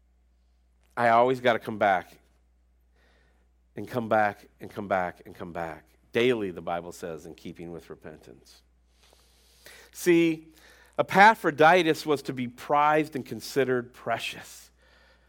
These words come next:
That's what Paul was saying about him. And there are saints in Lifehouse Church, and I haven't even been here full year yet, that to me are prized and I consider them precious.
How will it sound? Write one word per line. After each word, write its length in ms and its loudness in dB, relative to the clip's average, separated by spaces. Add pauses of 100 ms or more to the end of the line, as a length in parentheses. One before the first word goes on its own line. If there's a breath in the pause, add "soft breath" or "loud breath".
(160 soft breath)
That's 160 0
what 120 -8
Paul 240 4
was 120 -6
saying 240 -2
about 260 -4
him. 120 -20 (1120 soft breath)
And 100 0
there 120 8
are 120 6
saints 460 0
in 220 -2
Lifehouse 600 2
Church, 560 -4 (140)
and 100 -2
I 80 6
haven't 160 2
even 160 -4
been 160 0
here 140 -2
full 240 -6
year 240 -4
yet, 420 -8 (480 soft breath)
that 240 2
to 100 -6
me 520 2
are 240 0
prized 720 0
and 120 -6
I 60 -4
consider 520 -4
them 200 -6
precious. 680 -8